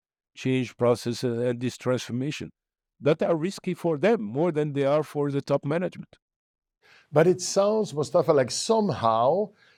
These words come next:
Speaker 2: you managed to get them to trust you, right? When he says, "We trust you," look, there are many
Speaker 1: Mm-hmm.
Speaker 2: organizations where top management is not trusted,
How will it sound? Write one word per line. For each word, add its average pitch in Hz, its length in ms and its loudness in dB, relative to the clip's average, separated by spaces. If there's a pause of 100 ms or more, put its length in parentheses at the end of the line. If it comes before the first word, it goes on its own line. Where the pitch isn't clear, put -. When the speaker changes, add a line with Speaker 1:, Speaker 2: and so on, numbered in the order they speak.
(520)
Speaker 2:
you 165 260 -2
managed 175 640 2
to 160 100 -4
get 131 440 4
them 151 340 2
to 147 120 -4
trust - 520 2
you, 95 80 -8
right? 120 260 8
When 147 160 4
he 151 60 0
says, 147 260 2
"We 151 160 0
trust - 500 4
you," 123 380 -4 (320)
look, 196 180 8
there 156 160 8
are 151 80 10
many 185 220 4
Speaker 1:
Mm-hmm. 208 100 6
Speaker 2:
organizations 151 880 4
where 135 160 0
top 160 320 6
management 143 540 2
is 131 160 0
not 180 260 2
trusted, - 640 -2